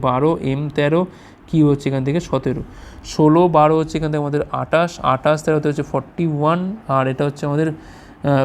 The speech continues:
ফিফটি এইট থেকে মাইনাস চার করলে এটা পাচ্ছি আমরা। একইভাবে ডিএনআরবির ক্ষেত্রেও তাই হবে, ডি মানে চার, এন মানে হচ্ছে চোদ্দো, আর আঠেরো, বি হচ্ছে এখান থেকে দুই।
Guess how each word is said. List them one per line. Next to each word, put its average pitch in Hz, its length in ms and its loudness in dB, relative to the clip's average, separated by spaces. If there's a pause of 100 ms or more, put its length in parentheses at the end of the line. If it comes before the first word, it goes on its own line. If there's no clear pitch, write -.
ফিফটি 147 440 0 (240)
এইট 185 260 2 (340)
থেকে 147 180 -2 (140)
মাইনাস 139 440 -2
চার 151 160 0
করলে 165 220 0
এটা 139 140 0
পাচ্ছি - 220 -6 (100)
আমরা। 127 160 -6 (440)
একইভাবে 175 300 4 (140)
ডিএনআরবির 160 1040 0
ক্ষেত্রেও 160 360 -2
তাই 151 240 2
হবে, 151 160 0 (1700)
ডি 156 100 4 (120)
মানে 147 160 2 (140)
চার, 151 240 4 (160)
এন 143 140 0
মানে 143 140 2
হচ্ছে 139 240 -2
চোদ্দো, 139 340 0 (280)
আর 143 120 4 (160)
আঠেরো, 143 300 0 (140)
বি 131 80 0 (100)
হচ্ছে 131 220 -4
এখান 127 160 -2
থেকে 135 120 -2 (120)
দুই। 151 140 4